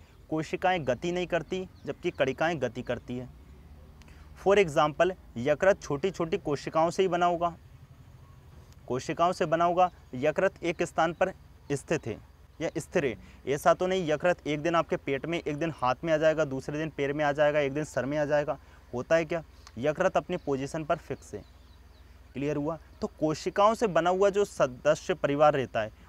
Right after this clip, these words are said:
वो एक स्थान पर स्थिर रहता है, अर्थात तो कोशिका स्थिर रहती है जबकि कणिकाएं आपकी गति करती हैं।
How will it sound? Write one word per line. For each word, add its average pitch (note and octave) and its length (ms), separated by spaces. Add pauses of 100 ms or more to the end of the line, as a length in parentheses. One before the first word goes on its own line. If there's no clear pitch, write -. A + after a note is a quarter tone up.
(120)
वो F3 100
एक D#3+ 280
स्थान E3 280
पर F3 240 (340)
स्थिर D3+ 300
रहता B2 280
है, G2+ 100 (320)
अर्थात E3+ 260
तो G3+ 100
कोशिका D3+ 580
स्थिर D3+ 280
रहती D#3+ 240
है F3+ 60
जबकि D3 280
कणिकाएं C#3 420
आपकी C#3 300
गति B2+ 240
करती A2 340
हैं। A#2 140